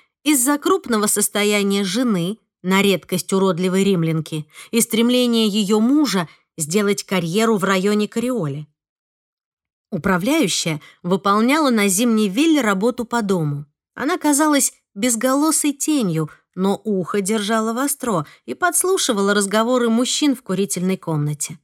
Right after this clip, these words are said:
Та семейная пара не могла зачать ребёнка. Мелкий местный промышленник Джанни Флавиани – был готов отдать своего шестого внука в обмен на финансовую помощь от супружеской пары.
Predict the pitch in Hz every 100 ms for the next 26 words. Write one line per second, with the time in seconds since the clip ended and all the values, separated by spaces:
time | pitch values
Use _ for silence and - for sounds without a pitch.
0 | _ _ _ - 180 - 180 175 180 180
1 | 208 214 175 151 _ _ _ 185 190 202
2 | 196 233 233 214 214 220 214 208 208 214
3 | 156 143 139 143 _ _ _ _ 214 262
4 | 359 302 247 247 240 - 233 226 226 247
5 | - 214 208 185 175 170 196 180 175 165
6 | 175 175 190 233 302 339 - _ _ _
7 | 170 233 220 233 233 240 226 - 214 202
8 | 196 247 165 - 165 170 170 160 185 -
9 | 190 175 170 180 294 320 160 143 _ _
10 | _ _ - 165 190 185 196 254 269 -
11 | _ _ _ 190 220 - 277 247 254 -
12 | 214 196 202 175 - 302 240 151 - -
13 | _ 208 - 208 - 214 214 214 - 226
14 | 226 208 160 147 147